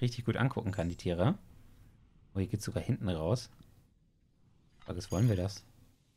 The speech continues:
Tüpfelhyäne, rote. Okay, wir gehen jetzt mal erstmal rechts, dann dürften wir eigentlich dahin kommen, wo wir schon herkommen.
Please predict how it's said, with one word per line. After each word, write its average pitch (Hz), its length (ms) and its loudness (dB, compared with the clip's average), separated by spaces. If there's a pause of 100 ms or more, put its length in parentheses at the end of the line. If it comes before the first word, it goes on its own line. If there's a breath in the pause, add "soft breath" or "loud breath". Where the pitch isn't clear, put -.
(1600)
Tüpfelhyäne, 135 720 6
rote. 110 420 4 (280 loud breath)
Okay, 104 200 4
wir 92 80 8
gehen 120 100 10
jetzt 151 160 6
mal - 60 -2
erstmal 110 260 4
rechts, 104 400 6
dann 131 120 4
dürften 127 280 4
wir 117 80 4
eigentlich 120 160 2
dahin 123 260 6
kommen, 123 200 2
wo 107 100 2
wir 104 340 4 (320)
schon - 180 -4
herkommen. 101 500 0